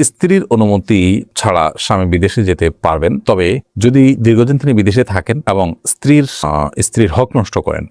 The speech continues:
তাহলে সেক্ষেত্রে স্ত্রীর বাধা দেওয়ার অনুমতি, আ-, আছে, সুযোগ আছে, স্ত্রী তাকে ফিরে আসার ক-, আবদার করার, দাবি করার সুযোগ আছে, সেটি তিনি আমল নিতে বাধ্য স্বামী হিসেবে। মুজাহিদুল ইসলাম লিখেছেন, "মৃত ব্যক্তিকে দেখলে কি শরীর নাপাক হয়ে যায়? তখন কি গোসল করা জরুরি?" না,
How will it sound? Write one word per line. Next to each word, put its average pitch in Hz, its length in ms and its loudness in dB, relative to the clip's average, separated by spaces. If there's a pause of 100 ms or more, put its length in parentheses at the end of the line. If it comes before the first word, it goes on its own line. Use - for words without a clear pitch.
তাহলে 165 260 2
সেক্ষেত্রে 139 520 0 (320)
স্ত্রীর 117 480 4 (380)
বাধা 101 300 -2
দেওয়ার 82 180 2
অনুমতি, 76 340 -4
আ-, - 40 -10 (120)
আছে, - 460 -4
সুযোগ 101 280 0
আছে, 107 300 -2
স্ত্রী - 180 -12
তাকে 87 240 -2
ফিরে 92 200 0
আসার 80 260 -2 (340)
ক-, - 80 -6
আবদার - 480 -2
করার, 78 240 -2 (160)
দাবি 90 200 0
করার 80 180 0
সুযোগ 85 280 -4
আছে, - 180 -8 (100)
সেটি 131 400 0 (180)
তিনি 90 240 -2
আমল 90 280 0
নিতে 85 180 0
বাধ্য 85 320 -2
স্বামী 80 200 -6
হিসেবে। - 340 -6
মুজাহিদুল 147 360 4
ইসলাম 147 220 0
লিখেছেন, 135 280 2
"মৃত 123 180 2
ব্যক্তিকে 131 360 0
দেখলে 110 240 0
কি 123 100 2
শরীর 120 240 2
নাপাক 110 260 -2
হয়ে 151 160 0
যায়? 147 200 0
তখন 104 200 0
কি 101 100 -2
গোসল 92 240 2
করা 139 180 0
জরুরি?" 135 280 2
না, 92 240 -2